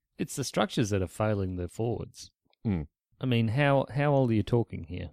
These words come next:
Speaker 1: if we're looking at them? Because Ricky Henderson's thirty, Burgoyne's thirty-six.
Speaker 2: Hmm.
Speaker 1: For him to be playing at thirty-seven, I mean, it's pretty, pretty ridiculous.
Speaker 2: Ridiculous in the sense of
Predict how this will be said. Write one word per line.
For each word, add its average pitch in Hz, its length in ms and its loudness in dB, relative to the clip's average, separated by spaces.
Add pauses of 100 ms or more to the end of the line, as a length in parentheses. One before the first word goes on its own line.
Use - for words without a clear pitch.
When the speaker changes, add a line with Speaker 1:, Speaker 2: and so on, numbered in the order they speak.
(280)
Speaker 1:
if 95 200 -6
we're 98 140 2
looking 98 340 -2
at 92 140 -6
them? 107 220 -6
Because 110 340 0
Ricky 113 300 -4
Henderson's - 580 -4
thirty, 95 460 -6 (360)
Burgoyne's 120 420 6
thirty-six. - 920 -2 (220)
Speaker 2:
Hmm. 92 240 2 (240)
Speaker 1:
For 127 80 2
him 143 180 6
to 117 60 -2
be 101 120 0
playing 95 580 -2 (1000)
at - 140 -8
thirty-seven, 98 920 -2 (500)
I 98 40 -6
mean, 92 380 -6
it's - 180 -12
pretty, 92 380 -4 (200)
pretty 104 200 0
ridiculous. - 720 -8 (280)
Speaker 2:
Ridiculous 120 720 0
in 98 80 -6
the 95 80 -2
sense 92 280 -4
of 87 540 0